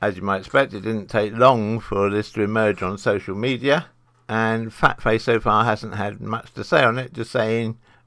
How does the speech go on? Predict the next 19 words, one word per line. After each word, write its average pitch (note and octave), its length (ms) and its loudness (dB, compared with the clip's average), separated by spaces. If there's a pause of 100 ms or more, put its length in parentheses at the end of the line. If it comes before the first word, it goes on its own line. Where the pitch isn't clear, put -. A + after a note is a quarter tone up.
(100)
"D B2+ 180 6
M A2+ 140 4
us G#2 320 -2
with G2 140 -2
any G2 220 -2
questions." G2+ 680 -4 (140)
However, C3 360 2
just - 280 -4
before C3+ 260 -6
we G2 80 -2
went G2 180 -4
to F#2 60 -6
broadcast, A2 720 -2
Fatface - 600 -4
did B2 180 -4
issue A#2 460 -6
a G2+ 160 -4
press - 320 -4
release G2+ 380 -4